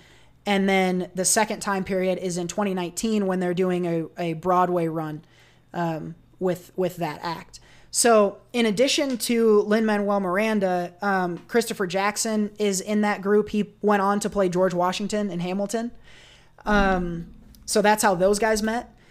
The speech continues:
The, the director, I think, of Hamilton, um, he was a friend of Miranda's from Freestyle Love Supreme. Like, the whole group, uh, at one time,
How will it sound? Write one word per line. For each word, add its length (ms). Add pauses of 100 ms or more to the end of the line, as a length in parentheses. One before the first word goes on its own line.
(320)
The, 640
the 160
director, 920
I 80
think, 580
of 120
Hamilton, 720 (340)
um, 300
he 320
was 240
a 40
friend 320
of 300
Miranda's 480
from 440 (220)
Freestyle 380
Love 160
Supreme. 460 (340)
Like, 260
the 120
whole 340
group, 560 (720)
uh, 280
at 220
one 300
time, 640